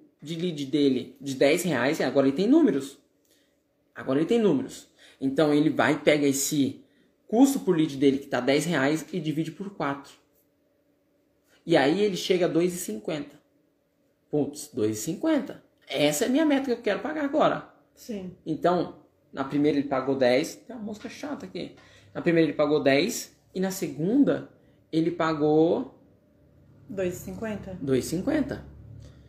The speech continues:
Speaker 1: Né? Ele quer pagar dois e cinquenta. E aí o que que ele faz? Ele vai e faz sua campanha de anúncio.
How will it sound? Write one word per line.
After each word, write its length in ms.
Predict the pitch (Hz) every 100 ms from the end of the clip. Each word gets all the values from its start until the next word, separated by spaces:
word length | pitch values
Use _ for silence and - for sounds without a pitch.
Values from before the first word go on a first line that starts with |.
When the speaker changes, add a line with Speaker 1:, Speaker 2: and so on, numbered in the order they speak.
| _ _
Speaker 1:
Né? 380 | 123 160 190 - - _ _ _ _ _
Ele 200 | 143 127
quer 180 | 131 156
pagar 220 | 175 147
dois 200 | 165 143
e 40 | 143
cinquenta. 420 | 131 123 - - _ -
E 120 | 151
aí 160 | 147 180
o 20 |
que 100 | 220
que 100 | 214
ele 80 | 190
faz? 440 | 151 110 110 - -
Ele 240 | - 151 135
vai 540 | - 110 117 139 196 -
e 80 | 143
faz 180 | 139 135
sua 100 | 147
campanha 280 | 139 131 131
de 60 |
anúncio. 400 | 180 220 - -